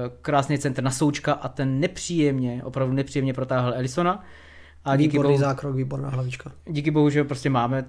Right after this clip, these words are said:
Speaker 1: to vlastně nás udrželo v zápase, si myslím. No a, eh, náš gól, co říct? Nunez na naší půlce, eh, dokázal přebrat míč, nahrát Diazovi přes dva hráče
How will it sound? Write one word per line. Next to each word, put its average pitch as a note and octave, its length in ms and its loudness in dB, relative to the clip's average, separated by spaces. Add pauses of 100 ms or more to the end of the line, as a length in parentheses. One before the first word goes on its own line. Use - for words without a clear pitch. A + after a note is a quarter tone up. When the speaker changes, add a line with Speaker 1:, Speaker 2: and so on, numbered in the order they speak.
(140)
Speaker 1:
to C3 280 -2
vlastně C3+ 240 -4
nás C3 160 -2
udrželo C#3+ 340 2
v A#2+ 40 0
zápase, C3 400 0
si - 100 -4
myslím. D#3 380 0 (1080)
No D3 400 4 (520)
a, C3 520 2 (180)
eh, B2+ 800 0
náš E3 280 4
gól, C#3+ 320 4 (100)
co F#3 140 0
říct? F3 240 0 (680)
Nunez F#3 440 4
na D#3 100 2
naší D#3+ 220 0
půlce, C#3+ 580 2
eh, - 0 - (1040)
dokázal C3+ 880 2 (520)
přebrat F#3 440 4
míč, D#3+ 340 0 (240)
nahrát D3+ 640 4 (100)
Diazovi D3 440 2
přes C#3+ 240 -4
dva B2+ 140 -4
hráče D3+ 580 2